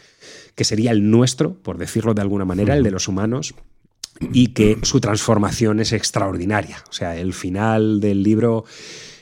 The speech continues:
Speaker 1: eh, te revela a, a un personaje que ha crecido todo lo que ha podido y más, y,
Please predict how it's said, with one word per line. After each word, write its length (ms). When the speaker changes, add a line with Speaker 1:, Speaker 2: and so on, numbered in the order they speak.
Speaker 1:
eh, 220
te 140
revela 580
a, 540
a 140
un 140
personaje 500
que 100
ha 80
crecido 500
todo 300
lo 160
que 100
ha 80
podido 540
y 100
más, 420
y, 560